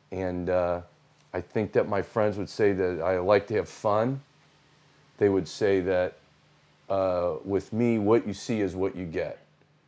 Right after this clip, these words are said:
So I'm, I don't like to put on false faces for people. Be, I just, I tell people what I think, and sometimes people like it, and sometimes people don't like it. And the people that like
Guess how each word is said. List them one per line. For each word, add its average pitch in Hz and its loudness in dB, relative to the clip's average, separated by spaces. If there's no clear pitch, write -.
So 95 2
I'm, 92 -4
I 95 -2
don't 101 0
like 107 2
to 92 2
put 117 2
on 104 4
false 101 2
faces 104 -2
for 104 -8
people. 104 -2
Be, 101 -6
I 95 0
just, 95 -4
I 95 -4
tell 123 6
people 113 -2
what 107 4
I 101 2
think, 123 -4
and 92 -6
sometimes 117 -2
people 101 0
like 107 2
it, 180 0
and 95 -6
sometimes 110 -4
people 110 -6
don't 113 2
like 87 -2
it. 80 -12
And 101 -6
the 92 -6
people 131 2
that 87 -2
like 139 4